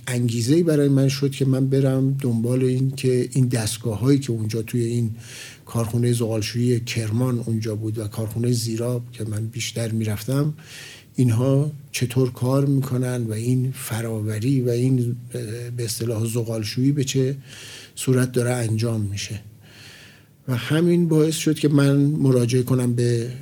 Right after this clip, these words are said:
کتاب‌های زمینهٔ کان آرایی که به اصطلاح اون موقع اولین و تنها کتابی که وجود داشت،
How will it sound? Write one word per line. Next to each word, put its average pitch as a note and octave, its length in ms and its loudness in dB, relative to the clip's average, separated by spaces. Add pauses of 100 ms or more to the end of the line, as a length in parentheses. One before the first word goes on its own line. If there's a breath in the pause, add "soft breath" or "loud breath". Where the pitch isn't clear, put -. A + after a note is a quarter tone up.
(260)
کتاب‌های A#2+ 1200 2
زمینهٔ A2+ 460 -2
کان B2 300 -2
آرایی A#2+ 760 0
که B2 400 0 (600)
به B2 100 -4
اصطلاح A#2 420 -4
اون C3+ 180 2
موقع A#2 300 0
اولین A2+ 760 -2
و G#2+ 60 -4
تنها A2+ 380 -4
کتابی C3+ 480 2
که C3+ 120 0
وجود A#2+ 340 0
داشت، A#2+ 340 -2